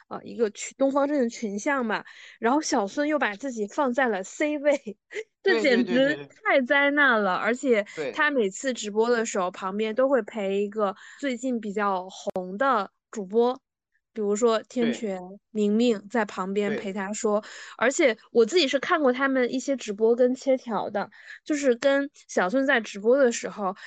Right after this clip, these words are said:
Speaker 1: 还是有非常明显陪领导的那种感觉。只要你上过班儿，你看过那个视频，你就懂那是一种什么感觉。
Speaker 2: 啊，对，所以我感觉这家公司对于红人和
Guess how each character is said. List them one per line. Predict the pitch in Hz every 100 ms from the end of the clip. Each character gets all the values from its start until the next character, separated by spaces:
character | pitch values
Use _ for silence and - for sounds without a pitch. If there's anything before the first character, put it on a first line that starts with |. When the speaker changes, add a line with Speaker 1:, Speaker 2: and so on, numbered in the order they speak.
| -
Speaker 1:
还 | 233 220
是 | 240 427
有 | 247
非 | 220 294
常 | 302 247 214
明 | 202 226
显 | 269 220 208
陪 | - 196 196
领 | 226 226
导 | 269 220
的 | 175
那 | 254 247
种 | 247 262
感 | 220 180
觉。 | 196 175 185
只 | 208
要 | 277 320
你 |
上 | 254 311
过 | 262
班 | 214 240
儿， | 240 - -
你 | 226
看 | 214 339 294
过 | 285
那 | 277
个 | 262 220
视 | 226 285
频， | 247 220 220 214
你 |
就 | 233
懂 | 226 170 - _ _
那 | 269
是 | 285
一 |
种 | 240
什 | 208 196
么 | 220
感 | 220 185
觉。 | 196 - 202 _
Speaker 2:
啊， | 135 131 - - - _ _ _ -
对， | 147 107 - -
所 | 220
以 |
我 | 208
感 | 214 143
觉 | 135 156
这 | 175
家 | 185
公 | 190 202
司 | 196
对 | 196 165
于 | 156 165 175 - _
红 | 147 170
人 | 170 139 156
和 | 175 135 135 147 156